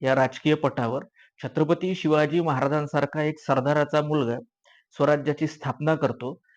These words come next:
आणि त्या स्वराज्याच्या स्थापनेमध्ये आजच्या आधुनिक युगामध्ये वीस एकविसव्या शतकामध्ये जी लोकशाही, लोकशाही व्यवस्थेमध्ये जी मूल्य प्रधान मानली जातात, ते समतेचं असेल, स्वातंत्र्याचं असेल,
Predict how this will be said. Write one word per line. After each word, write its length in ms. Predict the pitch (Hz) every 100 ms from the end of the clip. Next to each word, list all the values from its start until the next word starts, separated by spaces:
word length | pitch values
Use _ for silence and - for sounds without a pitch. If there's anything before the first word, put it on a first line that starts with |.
| _ -
आणि 240 | 135 190
त्या 280 | 185 160 175
स्वराज्याच्या 720 | - 147 160 147 156 156 165
स्थापनेमध्ये 800 | - 135 127 147 170 135 117 180 - _ _ _ -
आजच्या 460 | 127 135 - 175 180
आधुनिक 580 | - 127 135 147 170 160
युगामध्ये 480 | 143 156 151 139
वीस 240 | 139 151 151
एकविसव्या 680 | 127 - 151 - 156 165 165 - -
शतकामध्ये 720 | - 127 127 160 165 127 120 143 _ _ _ 123
जी 180 | 151 165
लोकशाही, 720 | 143 139 175 175 175 170 - -
लोकशाही 520 | 143 135 - 165 160
व्यवस्थेमध्ये 720 | 156 147 147 147 165 156 147 156
जी 160 | 147
मूल्य 320 | 165 147 143
प्रधान 360 | 160 131 135 160
मानली 280 | 156 151 147
जातात, 360 | 127 113 - - _ _ -
ते 60 | 143
समतेचं 580 | 139 143 143 156 156
असेल, 260 | 151 156 156
स्वातंत्र्याचं 680 | 151 143 143 143 143 143 147
असेल, 340 | 139 151 156